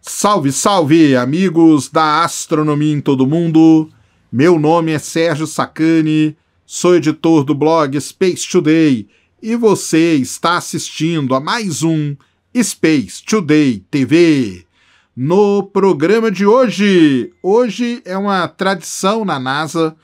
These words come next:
toda vez que um telescópio espacial, alguma coisa, faz algum tipo de aniversário, existe uma determinada comemoração, e essa comemoração normalmente é feita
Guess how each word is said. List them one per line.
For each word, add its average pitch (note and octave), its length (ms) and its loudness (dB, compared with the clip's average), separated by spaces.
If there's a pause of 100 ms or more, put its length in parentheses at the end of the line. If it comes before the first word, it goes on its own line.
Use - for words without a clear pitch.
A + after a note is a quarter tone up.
(420)
toda F#3+ 260 0
vez F3 320 -2
que D#3+ 220 -4
um D#3 260 -2
telescópio D3 760 -2
espacial, C3 600 -6
alguma C3+ 280 -8
coisa, C#3 340 -4
faz F3 340 -6
algum D#3+ 400 -4
tipo F3+ 480 -4
de D#3 220 -2
aniversário, F3 880 0 (540)
existe F#3 480 -2
uma F3+ 140 2
determinada E3 580 -2
comemoração, F3 920 0
e C3+ 80 -4
essa E3 180 -6
comemoração E3 680 -2
normalmente E3 520 -2
é F#3 60 2
feita D3+ 560 0